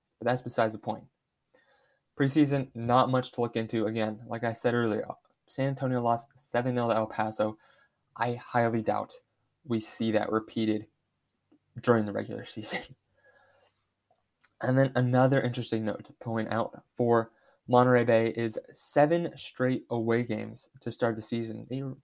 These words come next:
first home May seventh. This seven-game away streak to start the season,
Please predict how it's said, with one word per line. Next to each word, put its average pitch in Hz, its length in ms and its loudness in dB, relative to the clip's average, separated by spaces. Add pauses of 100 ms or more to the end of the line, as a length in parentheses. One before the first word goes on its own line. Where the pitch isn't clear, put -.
first 214 320 4 (260)
home 139 460 2 (640)
May 135 180 2
seventh. 123 500 0 (220)
This 202 280 0
seven-game 139 1160 2 (840)
away 127 400 8
streak 151 400 0 (140)
to - 80 -18
start 135 220 2
the 135 80 -2
season, 156 500 0